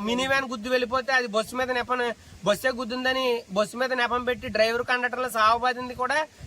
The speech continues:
అదే చిన్నకోరు మిల్లి. తర్వాత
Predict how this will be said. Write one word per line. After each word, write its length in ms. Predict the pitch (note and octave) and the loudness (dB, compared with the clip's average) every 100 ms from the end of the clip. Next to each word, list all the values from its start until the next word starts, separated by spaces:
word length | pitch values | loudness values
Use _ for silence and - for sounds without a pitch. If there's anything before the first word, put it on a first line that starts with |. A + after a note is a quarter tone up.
| - | -2
అదే 160 | F#3+ A#3+ | 2 2
చిన్నకోరు 500 | B3 B3+ B3 B3+ B3+ | 0 -2 0 0 0
మిల్లి. 340 | C4 C#4 E4 - - - - | 0 0 0 -2 -20 -20 -2
తర్వాత 640 | G#3 A3+ C4 C4+ C4 A#3 | 2 6 6 4 4 4